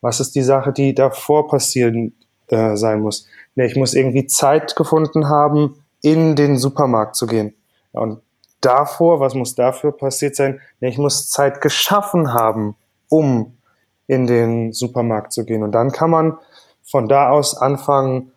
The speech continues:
das zurückzubauen. Also, ich brauche, wie häufig kaufe ich denn dann ein? Einmal die Woche? Ja, dann brauche ich so und so viel Quark, wenn ich einmal die Woche einkaufe.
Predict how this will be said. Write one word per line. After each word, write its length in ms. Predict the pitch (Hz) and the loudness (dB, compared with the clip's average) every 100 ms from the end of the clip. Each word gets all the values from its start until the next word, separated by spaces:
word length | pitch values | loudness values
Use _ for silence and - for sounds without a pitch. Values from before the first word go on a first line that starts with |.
| _ - | _ -4
das 400 | 127 120 - - | -2 0 -4 -4
zurückzubauen. 800 | - 139 185 - 160 123 113 107 | -4 0 0 0 0 2 2 0
Also, 480 | 117 117 117 117 117 _ _ _ _ _ _ _ _ _ _ - | -2 0 2 0 -2 _ _ _ _ _ _ _ _ _ _ -4
ich 180 | 135 | -4
brauche, 760 | - 131 147 - 165 165 165 160 _ | 0 2 2 2 4 4 2 -2 _
wie 160 | 143 160 | -2 2
häufig 360 | 165 160 156 - | 2 0 -2 -2
kaufe 340 | 143 143 135 | 0 2 0
ich 120 | 139 | -2
denn 160 | - 139 | -2 0
dann 160 | 135 - | 0 0
ein? 360 | 127 110 107 - | 0 -2 -4 -4
Einmal 300 | 123 135 123 | 0 2 2
die 140 | 120 131 | 2 0
Woche? 360 | 151 247 247 - - | 0 0 -2 -4 -10
Ja, 280 | 127 120 107 | -4 -4 -4
dann 160 | 113 | -4
brauche 320 | 107 127 139 151 | 2 2 4 2
ich 300 | 147 - - | 2 -2 -2
so 160 | 127 | 2
und 100 | 135 131 | 2 2
so 140 | 139 | -2
viel 300 | - 151 143 | 0 0 0
Quark, 480 | - 156 131 113 - | 0 2 2 0 -2
wenn 140 | 123 | -2
ich 240 | 117 - - | -2 -4 0
einmal 320 | 123 120 120 | 2 2 2
die 120 | 117 | 2
Woche 300 | 113 123 120 | 2 0 0
einkaufe. 480 | 110 101 107 - | -2 -2 -4 -4